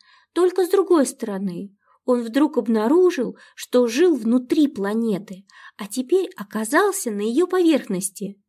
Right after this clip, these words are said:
Знакомый ласковый голос раздался ещё отчётливее, чем обычно.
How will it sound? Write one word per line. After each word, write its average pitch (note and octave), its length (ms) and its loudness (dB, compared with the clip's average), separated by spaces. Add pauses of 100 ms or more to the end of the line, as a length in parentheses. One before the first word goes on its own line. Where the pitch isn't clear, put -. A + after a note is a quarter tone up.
(580)
Знакомый A#3 720 -2
ласковый A#3+ 600 -2
голос C#4+ 400 0
раздался A#3 560 -4
ещё B3+ 260 -2
отчётливее, E4 640 0
чем D#4+ 240 -2
обычно. A3 680 -2